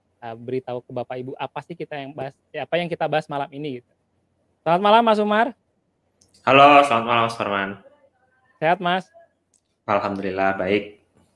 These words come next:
Speaker 1: Mas Umar, kali ini sesinya agak sedikit ini ya, ngulik-ngulik
Speaker 2: Iya.
Speaker 1: gitu ya, Mas Umar, ya?
Speaker 2: Ngulik-ngulik.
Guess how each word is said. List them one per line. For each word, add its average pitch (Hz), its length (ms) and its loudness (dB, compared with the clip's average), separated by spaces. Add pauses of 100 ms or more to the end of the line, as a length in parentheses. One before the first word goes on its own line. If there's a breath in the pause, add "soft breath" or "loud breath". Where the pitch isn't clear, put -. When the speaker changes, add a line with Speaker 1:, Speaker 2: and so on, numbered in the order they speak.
(520)
Speaker 1:
Mas 185 200 -2
Umar, 233 320 0 (100)
kali 208 460 0
ini 247 160 -4
sesinya 220 800 -2
agak 180 400 -2
sedikit 175 380 -6
ini 196 260 -6
ya, 139 240 -4
ngulik-ngulik 180 720 -2
Speaker 2:
Iya. 170 60 -10
Speaker 1:
gitu 202 180 -4
ya, 180 140 2
Mas 151 160 -6
Umar, 165 180 -4
ya? 104 160 2
Speaker 2:
Ngulik-ngulik. 117 360 4